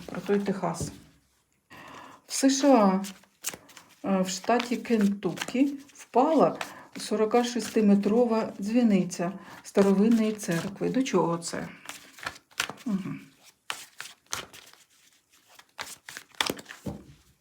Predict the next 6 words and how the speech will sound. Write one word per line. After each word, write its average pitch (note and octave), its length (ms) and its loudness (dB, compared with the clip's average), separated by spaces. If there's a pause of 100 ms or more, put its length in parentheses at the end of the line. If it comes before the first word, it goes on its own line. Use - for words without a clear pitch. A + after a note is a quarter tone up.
(140)
Так. - 440 -4 (840)
В - 60 -16
штаті A3 340 -2
Кентукі G3+ 460 -2
впала F#3+ 560 0 (1200)
дзвіниця. E3+ 800 0